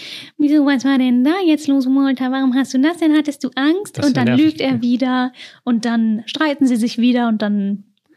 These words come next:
Speaker 1: aber nein, es kam ja <laughs> ganz, ganz
Speaker 2: Aber
Speaker 1: anders.
Speaker 2: es ist ja eigentlich wieder genau das Gegenteil von dem, was Skylar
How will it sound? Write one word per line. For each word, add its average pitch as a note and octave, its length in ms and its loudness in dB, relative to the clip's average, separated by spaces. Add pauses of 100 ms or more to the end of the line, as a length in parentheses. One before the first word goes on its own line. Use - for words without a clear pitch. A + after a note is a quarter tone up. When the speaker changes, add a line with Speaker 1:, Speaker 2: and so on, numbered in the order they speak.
Speaker 1:
aber D4+ 180 -4
nein, F4+ 160 0
es G#3 100 -4
kam B3+ 220 0
ja B3+ 100 0
<laughs> - 480 -4
ganz, C4+ 260 -4
ganz C4 140 -2
Speaker 2:
Aber B3 100 0
Speaker 1:
anders. B3 280 -2
Speaker 2:
es - 280 -8
ist D3+ 140 -6
ja D#3 80 -2
eigentlich D3 300 -2
wieder C#3+ 160 0
genau B2+ 220 0
das C#3+ 140 -2
Gegenteil C#3 340 -2
von - 120 -8
dem, A#2+ 120 -2
was A2+ 100 -8
Skylar C3+ 480 -4